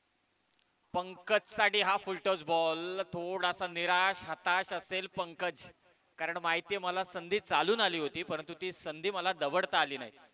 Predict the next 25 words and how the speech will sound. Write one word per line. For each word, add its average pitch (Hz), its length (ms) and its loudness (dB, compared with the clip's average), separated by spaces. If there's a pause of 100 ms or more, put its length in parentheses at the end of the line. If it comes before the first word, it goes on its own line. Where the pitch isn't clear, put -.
तिचा 202 240 -2
फायदा 147 420 2
मला 196 200 2
करता 156 320 -2
आला 139 160 -2
नाही. 123 160 -10 (600)
क्रिकेट 180 300 0
हा 233 120 4
संधीचा 202 540 -4
खेळ 160 160 -4
आहे, 120 100 -4 (920)
खरंच 220 280 0
संधीचा 202 420 -2
खेळ 160 220 -4
आहे. 127 120 -4
संधीच्या 180 540 -4
शेपटाला 208 460 -2
पकडायचा 196 500 -2
आणि 202 120 -2
आपल्या 190 480 2
क्रिकेटमय 208 580 -4
आयुष्याचं 208 640 -2
सुवर्ण 220 520 -4
करून 190 260 -4
टाकायचं. 135 380 -2